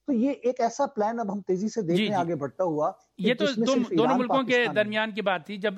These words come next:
Speaker 2: ای سی او کی بات آتی ہے تو خود آج محترمہ آمنہ بلوچ نے، جو ای سی او کی اعلیٰ سطحی کمیٹی کا اجلاس ہوا، اس میں کہا،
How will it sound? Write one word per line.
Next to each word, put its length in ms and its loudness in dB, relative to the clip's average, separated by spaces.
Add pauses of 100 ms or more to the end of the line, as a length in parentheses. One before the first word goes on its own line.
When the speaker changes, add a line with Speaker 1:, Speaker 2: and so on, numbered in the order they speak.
Speaker 2:
ای 120 -8
سی 160 -4
او 60 0
کی 120 -4
بات 220 0
آتی 160 -2
ہے 60 -6
تو 60 -8
خود 140 -4
آج 240 0 (160)
محترمہ 320 -2
آمنہ 280 -2
بلوچ 360 -2
نے، 120 -4 (380)
جو 180 0
ای 140 -4
سی 140 -4
او 100 -2
کی 80 -2
اعلیٰ 140 0
سطحی 240 -4
کمیٹی 260 -4
کا 80 -4
اجلاس 280 -4
ہوا، 80 -6
اس 120 -10
میں 80 -6
کہا، 240 -2